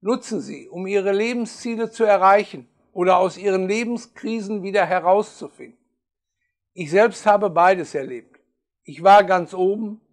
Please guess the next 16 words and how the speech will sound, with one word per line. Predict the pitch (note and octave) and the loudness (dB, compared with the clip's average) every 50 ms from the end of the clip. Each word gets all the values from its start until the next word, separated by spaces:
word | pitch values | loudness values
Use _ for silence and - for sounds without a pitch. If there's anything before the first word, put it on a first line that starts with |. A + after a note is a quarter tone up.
| _ _ _ _ | _ _ _ _
und | - F3 F#3 F#3+ F3+ | -12 -10 -10 -10 -4
ganz | - F#3+ F#3 F3 - - | -2 0 0 0 -2 -8
unten. | - D#3+ D#3 E3+ E3 C#3+ A#2+ - _ _ _ _ _ _ _ _ _ _ | -10 -10 -10 -10 -14 -18 -20 -20 _ _ _ _ _ _ _ _ _ _
Und | _ - F#3 G3 | _ -14 -10 -8
immer | A3+ B3 B3 B3 A#3+ G#3+ | -6 -2 0 0 0 0
wieder | A#3 A#3+ A3+ A#3+ A#3 | -2 -2 0 0 0
konnte | - - G#3+ A3 A3+ A3 - | 0 0 -2 -2 -2 -2 -6
ich | G#3+ F#3 G3+ F3 - | -8 -10 -10 -10 -8
mich | F3+ F#3 A3+ G#3+ - | -6 -6 -6 -8 -8
vom | - - F#3+ E3+ D#3+ - | -8 -6 -6 -6 -6 -6
positiven | - A#3 A#3+ G#3 A#3 G#3+ - - G#3+ G3+ F#3 E3 F3+ D#3+ D3 | -4 -4 -4 -4 -6 -8 -10 -8 -8 -8 -8 -8 -8 -8 -6
Wirken | F3+ G#3 A3 G#3 G3+ G#3 G3 | -4 -2 -2 -2 -4 -6 -8
dieser | F3 F3 D3+ E3+ E3+ E3+ | -8 -6 -6 -6 -6 -6
universellen | F#3+ A#3 A#3+ A3+ G#3+ F#3+ G3 F#3+ F3+ F3+ F#3 F#3 F#3 F3+ - | -6 -6 -6 -4 -2 -2 -2 -2 -2 -4 -4 -6 -6 -8 -8
Kraft | - - F3+ F#3+ F#3 - | -4 -2 -2 -2 -4 -6
überzeugen. | - F3 D#3+ D#3+ D3+ D3+ - - D3+ D3+ D#3 C#3+ C3 A2+ | -12 -8 -6 -6 -8 -8 -8 -8 -6 -4 -6 -6 -8 -14